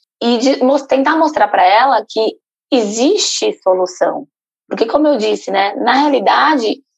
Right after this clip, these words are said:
como a grande, as pesquisas mostram, né, que grande parte das tentativas são de mulheres. E as mulheres que participaram dessas pesquisas, né, elas falaram, "Que bom que não deu certo, porque eu queria continuar vivendo."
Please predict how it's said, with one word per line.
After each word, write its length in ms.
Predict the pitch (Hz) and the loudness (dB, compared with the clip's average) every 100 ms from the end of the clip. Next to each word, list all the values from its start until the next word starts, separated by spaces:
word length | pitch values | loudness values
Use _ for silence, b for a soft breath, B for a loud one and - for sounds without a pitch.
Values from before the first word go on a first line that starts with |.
| _ - | _ 0
como 420 | 240 269 240 - | 2 2 -2 0
a 180 | 202 202 | 0 2
grande, 580 | 196 214 240 226 - - | 2 0 0 -2 -2 0
as 220 | 151 170 | 0 0
pesquisas 480 | - 180 214 220 202 | -2 -4 -4 -4 0
mostram, 460 | 190 196 190 190 185 | 2 2 0 -6 -4
né, 180 | 196 226 _ _ _ | -4 -6 _ _ _
que 200 | - 202 - | -6 -6 -2
grande 400 | 185 220 285 294 | 0 2 2 0
parte 460 | 277 196 202 240 | 0 2 0 0
das 160 | 208 226 | -2 -2
tentativas 500 | 240 240 220 208 226 | -4 -4 -4 -6 -6
são 120 | 220 | -4
de 100 | 220 | -2
mulheres. 420 | 240 262 - 302 - _ b _ | 0 2 0 -2 -10 _ b _
E 80 | 262 | 2
as 140 | 269 240 | 2 4
mulheres 320 | 220 339 - | 2 2 0
que 80 | 269 | -2
participaram 500 | 254 - - 202 196 | -2 -2 -2 0 -2
dessas 240 | 180 170 | -4 -4
pesquisas, 500 | 185 180 208 220 185 | -6 -4 -2 -2 -2
né, 200 | 196 190 | -2 -2
elas 240 | - 254 247 | 2 2 2
falaram, 380 | 277 240 214 202 | 2 2 0 -4
"Que 120 | 269 | -4
bom 240 | - 185 | 0 0
que 100 | 285 | 0
não 140 | 240 226 | -4 -2
deu 120 | 202 | -4
certo, 480 | - 185 180 - - | -4 -4 -6 -10 -20
porque 160 | - - | -8 -4
eu 60 | 220 | -2
queria 320 | 233 226 285 | 0 2 0
continuar 340 | 220 214 202 | -2 -4 -4
vivendo." 480 | 185 175 175 165 160 | -2 -2 -4 -6 -18